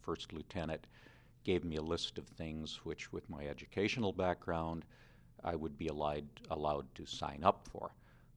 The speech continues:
Uh, with the, they, they actually stated it bluntly, but everyone knew it. Uh, if you had any college and you were drafted, if you did not pick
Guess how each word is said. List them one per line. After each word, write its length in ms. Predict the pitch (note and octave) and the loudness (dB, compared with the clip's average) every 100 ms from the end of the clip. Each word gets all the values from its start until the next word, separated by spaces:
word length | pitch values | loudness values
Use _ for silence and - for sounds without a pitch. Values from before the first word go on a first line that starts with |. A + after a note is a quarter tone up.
| - | -2
Uh, 220 | F2+ D#2 D2+ | 2 4 2
with 380 | D#2+ D#2+ - - | 0 0 -2 -4
the, 300 | D#2+ D2+ C#2+ - - - - - - - - - | -4 -4 -8 -14 -20 -20 -20 -20 -20 -20 -20 2
they, 180 | G2+ F2+ | 8 8
they 180 | F2 F#2 | 10 10
actually 360 | F2 - E2+ D2+ | 10 6 -6 -4
stated 580 | - - F#2+ F2 D#2+ | -4 4 4 4 0
it 200 | E2+ - - - - | -4 -8 -14 -20 -6
bluntly, 560 | E2 F2+ D#2+ - D2+ C#2+ C#2 | 2 4 4 -2 -8 -4 -2
but 160 | E2 | 0
everyone 440 | F2 E2+ D2 C#2+ D2 | 2 2 0 -2 -2
knew 180 | D#2 | -2
it. 120 | D2+ - - - - - - | -2 -8 -18 -20 -20 -20 -4
Uh, 200 | F2 E2 - | 0 2 0
if 200 | F2+ - | -4 -2
you 80 | |
had 260 | D#2 E2 D2 F#2+ | 0 0 0 0
any 180 | A2 | 0
college 580 | A#2 - D2+ C#2+ C#2+ - - - - - - - | 2 2 2 2 -6 -10 -14 -20 -20 -20 -20 -8
and 340 | E2+ D2+ D2+ D2 | -4 -4 -4 0
you 100 | F2 | 2
were 120 | F#2+ | 4
drafted, 560 | E2 D2 C#2 - - - - | 4 4 0 -8 -14 -14 -10
if 160 | - | -4
you 60 | F#2+ | -2
did 200 | E2+ F2 | -2 0
not 280 | F2+ E2 - | 2 0 0
pick 300 | - G2 - | 2 2 0